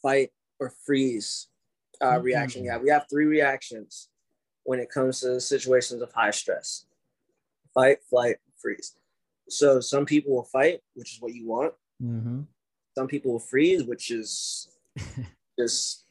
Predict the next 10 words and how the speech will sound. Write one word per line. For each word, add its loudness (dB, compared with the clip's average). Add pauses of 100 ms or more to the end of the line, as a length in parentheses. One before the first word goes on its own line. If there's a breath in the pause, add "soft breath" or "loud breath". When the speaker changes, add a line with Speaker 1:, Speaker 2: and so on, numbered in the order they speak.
Speaker 1:
you 2
know, 0
dumb. 4 (640 loud breath)
Speaker 2:
Yeah. -12 (140)
Speaker 1:
And 6
then 4
some 2
people 4 (240)
will, 2 (840)
like, -8